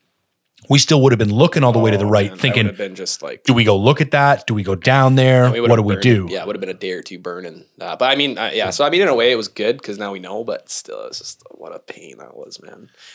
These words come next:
Speaker 2: That was, I mean, that was some good hiking we were doing.
Speaker 1: It was some real good hiking.
Speaker 2: And we were heavy packs too.
Speaker 1: Yeah.
Speaker 2: Yeah, no, we were definitely
Speaker 1: I'm not
Speaker 2: testing
Speaker 1: in that good
Speaker 2: ourselves.
Speaker 1: shape right now. I'm gonna be honest with you.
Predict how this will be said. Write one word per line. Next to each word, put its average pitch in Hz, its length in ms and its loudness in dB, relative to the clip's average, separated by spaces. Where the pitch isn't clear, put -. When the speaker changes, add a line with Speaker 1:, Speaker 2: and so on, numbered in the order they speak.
Speaker 2:
That 131 60 0
was, 143 200 0
I 127 60 0
mean, 127 160 -4
that 113 100 -2
was 208 120 -4
some - 120 -10
good 113 120 -2
hiking 117 240 -6
we 123 60 -10
were 101 60 -12
doing. 80 220 -18
Speaker 1:
It - 200 -16
was 110 120 2
some 90 120 -2
real 92 140 -2
good 90 140 -4
hiking. 80 400 -12
Speaker 2:
And 110 100 -8
we 131 60 -4
were 139 180 -6
heavy 113 220 -8
packs 110 400 -6
too. - 140 -12
Speaker 1:
Yeah. 85 380 -6
Speaker 2:
Yeah, 101 180 -12
no, 104 100 -16
we 101 80 -12
were 117 80 -10
definitely 113 300 -8
Speaker 1:
I'm 113 100 2
not 107 120 4
Speaker 2:
testing 104 100 4
Speaker 1:
in 104 80 0
that 98 160 0
good 101 60 -2
Speaker 2:
ourselves. 95 100 0
Speaker 1:
shape 90 260 -2
right 87 120 -6
now. 87 180 -8
I'm 113 80 2
gonna 131 120 4
be 131 120 4
honest 104 280 2
with 131 140 0
you. 170 160 4